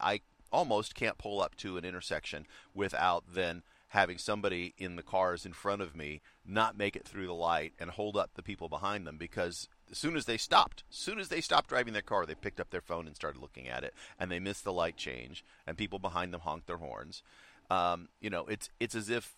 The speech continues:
you know, if you're not doing something actively, then you have to have your nose on a screen. Um,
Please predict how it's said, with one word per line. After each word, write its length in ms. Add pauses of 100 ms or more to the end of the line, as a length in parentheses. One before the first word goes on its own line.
you 120
know, 180
if 160
you're 120
not 340
doing 300
something 420
actively, 520
then 160
you 100
have 240
to 100
have 240
your 100
nose 400 (160)
on 140
a 60
screen. 480 (580)
Um, 420